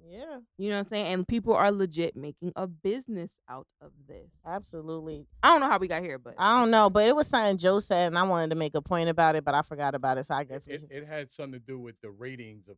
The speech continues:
Speaker 3: people rating the
Speaker 2: Oh,
Speaker 3: product
Speaker 2: yes.
Speaker 3: and us being gullible
Speaker 1: Right.
Speaker 3: and following because somebody, not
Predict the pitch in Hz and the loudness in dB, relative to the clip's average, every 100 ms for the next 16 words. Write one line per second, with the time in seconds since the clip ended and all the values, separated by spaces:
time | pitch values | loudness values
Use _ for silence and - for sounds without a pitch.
0 | _ 139 120 98 95 127 131 123 117 110 | _ -20 -20 -20 -18 -16 -16 -16 -18 -20
1 | 101 _ - - 202 196 180 170 156 208 | -20 _ -20 0 4 6 4 4 2 -2
2 | - _ 123 - 147 143 - - 135 104 | -12 _ -18 -10 -8 -8 -10 -14 -12 -14
3 | 98 139 156 139 117 107 101 _ 180 190 | -16 -10 -10 -10 -14 -16 -18 _ -2 -2
4 | 160 143 123 - 156 151 131 117 117 113 | -2 -8 -14 -14 -10 -10 -10 -12 -16 -20
5 | - 117 - 131 123 113 107 110 165 | -20 -20 -16 -16 -16 -16 -18 -12 -12